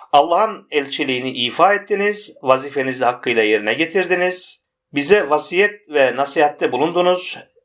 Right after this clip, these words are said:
diye şehadet ederiz." Bunun üzerine Peygamberimiz sallallahu aleyhi ve sellem şehadet parmağını kaldırdı. Sonra da cemaatin üzerine çevirip indirdi ve şöyle buyurdu: "Şahit ol ya Rab,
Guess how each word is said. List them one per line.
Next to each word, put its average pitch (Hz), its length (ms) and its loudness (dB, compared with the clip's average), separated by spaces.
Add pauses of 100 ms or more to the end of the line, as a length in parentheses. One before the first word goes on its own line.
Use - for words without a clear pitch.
(220)
diye 143 580 0
şehadet 151 420 -2
ederiz." 98 600 -12 (340)
Bunun 226 280 2
üzerine 165 380 2
Peygamberimiz 143 600 -2
sallallahu 135 420 2
aleyhi 180 180 0
ve 147 40 -8
sellem 156 340 -2
şehadet 156 420 -2
parmağını 120 460 0
kaldırdı. 110 460 0
Sonra 127 380 -2
da 107 360 2
cemaatin 160 480 0
üzerine 131 440 0
çevirip 123 420 -6
indirdi 123 420 0
ve 107 280 0
şöyle 113 320 0
buyurdu: 92 600 -10 (160)
"Şahit 180 500 2
ol 101 280 -4 (100)
ya 143 300 4
Rab, 113 280 0